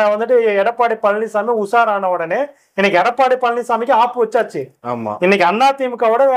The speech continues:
Speaker 1: நாம கடந்த முறை பாத்தீங்கன்னாக்கா பேசுனது போல, ம-, கு-, தேமுதிகவும் பாமகவுமே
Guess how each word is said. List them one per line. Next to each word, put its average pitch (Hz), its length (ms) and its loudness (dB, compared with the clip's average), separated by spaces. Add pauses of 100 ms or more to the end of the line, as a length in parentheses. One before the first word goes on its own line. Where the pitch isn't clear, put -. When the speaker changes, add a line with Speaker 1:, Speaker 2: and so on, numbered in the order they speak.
(200)
Speaker 1:
நாம 202 260 0
கடந்த 220 320 -2
முறை 240 220 0
பாத்தீங்கன்னாக்கா 220 520 0
பேசுனது 220 460 0
போல, 185 260 2 (640)
ம-, 160 560 0 (160)
கு-, 233 220 2
தேமுதிகவும் 254 800 0
பாமகவுமே 233 760 0